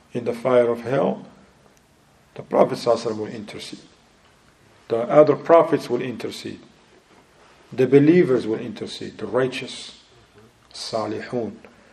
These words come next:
the righteous people will, in-, will intercede. And likewise, the angels will intercede.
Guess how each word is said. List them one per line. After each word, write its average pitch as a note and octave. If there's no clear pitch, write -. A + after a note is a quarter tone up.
the A#2
righteous B2
people D3
will, B2+
in-, A#2+
will A#2
intercede. -
And B2
likewise, C#3+
the -
angels C3+
will A2+
intercede. G#2+